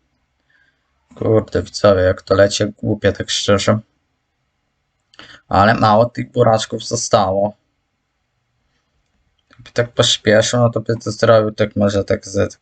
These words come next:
godzinny odcinek, ale nie będę robił godzinnego odcinka, ponieważ nie będę robił godzinnego, więc ten,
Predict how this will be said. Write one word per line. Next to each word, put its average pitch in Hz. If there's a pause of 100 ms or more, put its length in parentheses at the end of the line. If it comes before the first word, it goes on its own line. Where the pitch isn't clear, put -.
(120)
godzinny 101
odcinek, 113
ale 110
nie 101
będę 101
robił 92 (120)
godzinnego 92
odcinka, 110 (1000)
ponieważ 113
nie 139
będę 107
robił 95
godzinnego, 101
więc -
ten, 104